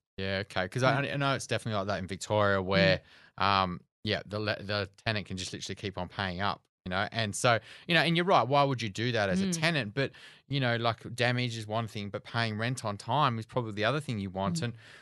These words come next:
Speaker 1: what it can do is, your other point was, you know, basically bring a whole negative emotion to property ownership, right? So what
Speaker 2: Right.
Speaker 1: should
Speaker 3: Yeah.
Speaker 1: be a good, a good idea for you and your family and your future, and you go and buy an investment property,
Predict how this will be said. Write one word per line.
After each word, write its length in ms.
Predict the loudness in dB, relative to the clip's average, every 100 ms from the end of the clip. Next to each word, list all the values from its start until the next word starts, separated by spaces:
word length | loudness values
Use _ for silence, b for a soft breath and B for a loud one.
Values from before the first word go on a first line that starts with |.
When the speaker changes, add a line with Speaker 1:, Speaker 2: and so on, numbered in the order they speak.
| B
Speaker 1:
what 120 | 2 2
it 60 |
can 300 | 2 0 0
do 180 | 0 -2
is, 240 | -2 -8 -14 -2
your 80 | 2
other 160 | 2
point 380 | 0 -2 -2 -2
was, 320 | -6 -8 -8 _ _ _ -4
you 60 |
know, 100 | -2
basically 680 | 2 2 2 -4 -2 0 0 b b b -4
bring 180 | 0 2
a 60 | 0
whole 320 | 2 4 4
negative 460 | 2 2 0 -2
emotion 580 | -2 0 0 -2 -4 -6
to 300 | -6 -6 -6
property 400 | -4 -6 -4 -4
ownership, 500 | -4 -4 -6 -8 -10 -8
right? 160 | -8 -6
So 120 | -6
what 200 | -6 -2
Speaker 2:
Right. 100 | 0
Speaker 1:
should 100 | 0
Speaker 3:
Yeah. 60 | 2
Speaker 1:
be 260 | 2 0 -4 B B
a 120 | -4
good, 240 | 0 2 4
a 120 | 2 -2
good 180 | 0 4
idea 460 | 6 4 2 0 -2
for 140 | -4
you 240 | -4 -2
and 100 | -2
your 60 | -4
family 460 | -2 -2 -2 -4 -4
and 100 | -6
your 60 |
future, 560 | -8 -8 -8 -6 -6 -6
and 140 | -8 -8
you 40 |
go 160 | -2 -2
and 80 | 2
buy 180 | 2 2
an 80 |
investment 340 | 0 -6 -6 -8
property, 380 | -8 -6 -10